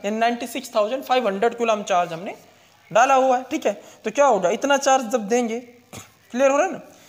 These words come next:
इतना charge जब हम देंगे, देखो sorry, F equal to one नहीं होगा, Charge तो Q है ना यहाँ पर, F तो constant है,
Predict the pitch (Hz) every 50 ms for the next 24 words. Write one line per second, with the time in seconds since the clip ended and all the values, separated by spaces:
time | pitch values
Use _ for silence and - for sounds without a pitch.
0 | _ - - 233 247 269 285 277 277 277 269 262 254 226 269 254 269 262 247 208
1 | 240 247 247 220 214 233 - - - _ _ _ _ - _ _ _ _ _ _
2 | _ _ _ _ _ _ _ _ _ _ _ _ _ _ _ _ _ _ - -
3 | 240 247 220 208 - 196 180 - - 247 294 302 302 349 302 - 359 302 277 233
4 | 247 254 240 220 190 151 147 151 143 143 - _ _ - _ _ - - 254 247
5 | 269 254 - - 339 330 - - 370 381 277 214 220 277 427 370 254 - - -
6 | _ _ _ _ _ _ - - - - _ _ _ - 214 240 240 - 349 339
7 | 370 370 349 339 - 330 320 294 247 240 233